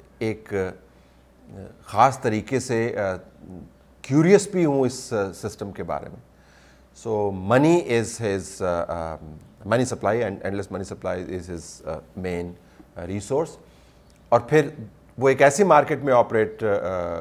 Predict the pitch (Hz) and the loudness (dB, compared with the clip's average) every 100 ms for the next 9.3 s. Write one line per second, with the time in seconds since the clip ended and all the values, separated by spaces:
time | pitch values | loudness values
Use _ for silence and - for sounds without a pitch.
0 | 85 95 - 110 101 98 107 107 - - | -6 -8 -2 0 0 -2 -8 -10 -12 -8
1 | 98 95 92 92 104 - 95 92 101 90 | -6 -2 -2 -2 -8 -8 -8 -4 -4 -4
2 | - - - _ _ 90 90 92 - 101 | -8 -20 -20 _ _ -10 -10 -10 -12 -14
3 | 92 127 143 185 170 147 135 139 135 160 | 0 2 4 4 4 2 2 0 0 -6
4 | 156 117 113 127 127 - - _ _ _ | -6 -6 -4 -4 -4 -16 -20 _ _ _
5 | - 120 113 113 123 117 98 85 82 - | -6 -4 -4 2 4 4 0 -6 -10 -12
6 | - - - - - - - 127 123 135 | -20 -20 -20 -20 -20 -16 -6 -2 0 0
7 | 131 123 110 110 175 196 180 180 180 165 | 0 -4 4 6 8 6 6 4 4 0
8 | 135 151 175 180 151 127 117 135 170 123 | -2 2 4 6 4 6 6 6 4 0
9 | 101 90 - | -2 -6 -8